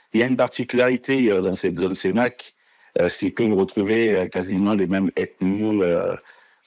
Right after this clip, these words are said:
euh, selon que vous traversez une frontière ou, ou une autre, c'est, c'est quasiment les mêmes peuples. Je prends le cas de la Guinée équatoriale, c'est les femmes.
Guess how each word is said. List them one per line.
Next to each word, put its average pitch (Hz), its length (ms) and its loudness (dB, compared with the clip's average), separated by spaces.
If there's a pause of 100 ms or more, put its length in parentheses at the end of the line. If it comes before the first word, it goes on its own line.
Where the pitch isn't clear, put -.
euh, 92 120 0 (180)
selon 101 320 0
que 104 140 -2
vous 95 80 2
traversez 95 440 0
une 95 120 0
frontière 101 540 0
ou, 95 140 0
ou 92 420 -6
une 110 180 -2
autre, 107 220 -4
c'est, 87 220 0
c'est 90 180 -4
quasiment 101 380 0
les 92 100 2
mêmes 95 200 0
peuples. - 280 -2 (300)
Je - 120 -20
prends 92 180 0
le 92 100 2
cas 92 160 0
de 90 60 -4
la 92 100 2
Guinée 87 240 0
équatoriale, 95 800 0
c'est - 180 -4
les - 100 0
femmes. 123 360 -2